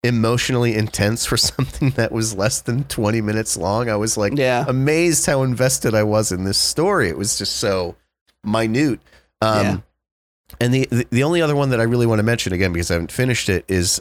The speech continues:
Speaker 1: uh, I think it's the studio. It looks like it's the studio who does Wallace and Gromit. Uh, it was called I Am Your Mother.
Speaker 2: Yeah.
Speaker 1: And I,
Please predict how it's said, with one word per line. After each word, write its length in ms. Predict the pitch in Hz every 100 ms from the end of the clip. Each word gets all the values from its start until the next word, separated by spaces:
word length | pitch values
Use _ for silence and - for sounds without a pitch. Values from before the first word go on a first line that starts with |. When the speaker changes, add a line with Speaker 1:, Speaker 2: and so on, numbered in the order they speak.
| -
Speaker 1:
uh, 220 | 82 78 -
I 80 |
think 260 | 117 - 214
it's 140 | 262 -
the 100 | 220
studio. 280 | - 220
It 40 | 143
looks 360 | 113 165 175
like 160 | - 175
it's 160 | 180 -
the 80 |
studio 400 | 170 - 180 180
who 100 | 170 170
does 200 | 170 160
Wallace 340 | 160 165 165
and 120 | 165
Gromit. 340 | 156 160 165 160 _ _ - _
Uh, 220 | - 110 110
it 120 | 127
was 160 | 131 -
called 180 | 151
I 160 | 135 147
Am 120 | 175
Your 100 | 156 131
Mother. 400 | 123 110 76 - _ _
Speaker 2:
Yeah. 260 | - 151 127
Speaker 1:
And 380 | 120 120 113 110 -
I, 180 | 123